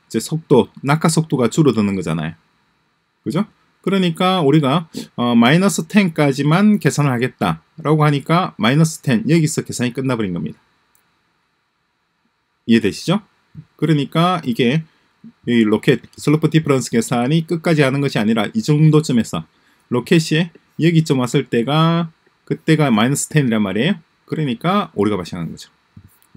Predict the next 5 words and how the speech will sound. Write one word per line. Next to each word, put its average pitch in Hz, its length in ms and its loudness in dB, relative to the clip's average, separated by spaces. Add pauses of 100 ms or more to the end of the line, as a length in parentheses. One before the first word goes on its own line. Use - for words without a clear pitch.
(200)
이해되시나요? 120 600 0 (1500)
그래서 160 380 2
바꿔줘야 202 340 4
되겠죠. 127 380 0
그러니까 147 840 0